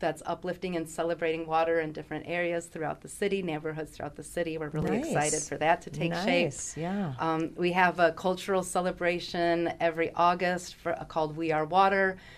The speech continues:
Speaker 1: We bring people together on the, the shores of Lake Michigan. There's music, there's a public art installation, there's some speaking, there's some, you know, community information and vendors there.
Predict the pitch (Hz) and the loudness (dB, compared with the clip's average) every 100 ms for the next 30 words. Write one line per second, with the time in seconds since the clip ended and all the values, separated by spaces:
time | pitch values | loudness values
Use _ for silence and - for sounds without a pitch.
0 | - 175 165 165 165 165 165 156 156 160 | -10 -4 -2 -2 -2 -6 -6 -6 0 2
1 | 160 156 147 151 151 165 156 - 170 160 | 4 4 4 0 -6 -6 -6 0 2 2
2 | 151 147 156 151 226 233 220 208 185 175 | 0 -2 -4 0 0 2 2 0 0 0
3 | 170 160 131 151 151 - - - - 208 | -2 -4 -4 -6 -6 -12 -20 -18 -4 4
4 | 226 202 196 180 - 165 156 156 - - | 4 6 4 2 0 0 0 0 -6 -6
5 | 196 175 175 165 175 175 170 180 170 165 | -4 -2 2 4 4 2 -2 -4 2 2
6 | 160 - 160 156 156 - 151 - - - | 2 -2 -2 -2 -4 -6 -6 -6 -8 -12
7 | - 170 160 - 190 180 165 156 151 - | -12 -14 -14 -6 -4 -2 -2 -2 -4 -10
8 | - 113 - - 175 139 - - - - | -12 -14 -16 -10 -6 -6 -6 -14 -18 -4
9 | 185 185 180 170 165 165 160 160 156 160 | 2 4 4 2 2 2 2 2 0 -2
10 | 160 151 147 151 143 147 - 139 147 | -2 -2 0 -2 -2 -4 -2 0 0